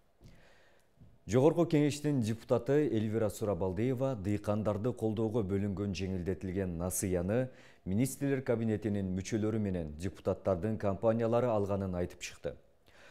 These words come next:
Ал насыя алгандардын тизмеси жазылган сүрөттү өзүнүн Twitter баракчасына жарыялады. Тышкы карызды тейлөөгө донорлор он миллиард сом бөлгөн. Өкмөт бул каражаттын төрт миллиардын дыйкандарга жардам катары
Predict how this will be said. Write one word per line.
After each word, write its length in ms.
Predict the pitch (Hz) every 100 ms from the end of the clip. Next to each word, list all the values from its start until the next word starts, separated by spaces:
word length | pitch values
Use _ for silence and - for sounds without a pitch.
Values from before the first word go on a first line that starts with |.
| - -
Ал 240 | 110 170
насыя 520 | 131 120 117 117 123
алгандардын 640 | 117 110 110 110 104 104 98
тизмеси 480 | 104 95 101 95 120
жазылган 560 | 98 98 95 92 101
сүрөттү 560 | 92 - 107 101 - 127 107
өзүнүн 320 | 98 85 113 110
Twitter 440 | 110 117 120 120 113
баракчасына 680 | 101 104 104 - 98 - 104
жарыялады. 640 | 90 98 107 110 90 73 - - - - - -
Тышкы 340 | 143 - 170 170
карызды 480 | 135 131 120 131
тейлөөгө 560 | 113 123 113 117 104 135 92
донорлор 640 | 110 135 127 123 131 127
он 260 | 117 131 143
миллиард 500 | 120 113 117 113 -
сом 300 | - 127 120
бөлгөн. 360 | 107 90 82 - - - - -
Өкмөт 440 | 110 127 151 165 170
бул 200 | 143 131
каражаттын 680 | 127 127 110 123 123 139 123
төрт 300 | - 135 135
миллиардын 540 | 110 107 107 - 127 104
дыйкандарга 640 | 110 107 110 107 101 107
жардам 420 | 101 107 98 113 110
катары 400 | 104 - 104